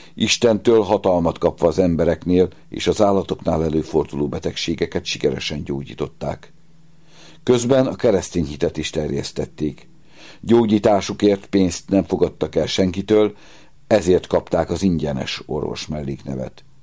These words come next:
Gyógyításuk közben a szegényeket is segítették tehetségük szerint, és sok pogányt térítettek meg Krisztus hitére. Irigyeik bevádolták őket a császárnál a hitterjesztése miatt,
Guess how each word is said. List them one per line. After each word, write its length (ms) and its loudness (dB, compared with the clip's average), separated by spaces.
Gyógyításuk 760 4
közben 340 2
a 60 4
szegényeket 640 -2
is 100 -4
segítették 720 -2
tehetségük 760 -4
szerint, 560 -2
és 180 -4
sok 240 0
pogányt 320 0
térítettek 680 -4
meg 140 -6
Krisztus 480 -10
hitére. 520 -4
Irigyeik 520 4
bevádolták 720 2
őket 240 2
a 80 0
császárnál 680 2
a 60 4
hitterjesztése 960 0
miatt, 420 0